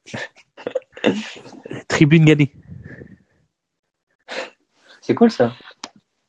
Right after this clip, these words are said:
Speaker 1: C'est cool, ouais, bah ouais, petit match, euh, Marseille, ça joue bien, c'est le haut du classement, donc, euh,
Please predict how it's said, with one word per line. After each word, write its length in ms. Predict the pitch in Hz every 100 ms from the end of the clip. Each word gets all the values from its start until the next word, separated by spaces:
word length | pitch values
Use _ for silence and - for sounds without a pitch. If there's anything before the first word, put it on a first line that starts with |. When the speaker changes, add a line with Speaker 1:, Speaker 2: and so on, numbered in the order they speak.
| _ _ _ _ _ _ _ _ -
Speaker 1:
C'est 220 | - - 165
cool, 240 | 143 156
ouais, 160 | 131 151
bah 160 | 127 113
ouais, 160 | 131
petit 220 | - - 123
match, 460 | 127 151 160 -
euh, 240 | 127 131 123
Marseille, 340 | 131 - 147 139
ça 160 | 139
joue 160 | 120 131
bien, 340 | 127 147 160
c'est 200 | 160 -
le 320 | 120 120 120
haut 100 | 127
du 120 | 123 131
classement, 420 | 127 123 - 170
donc, 300 | 151 135 -
euh, 140 | 120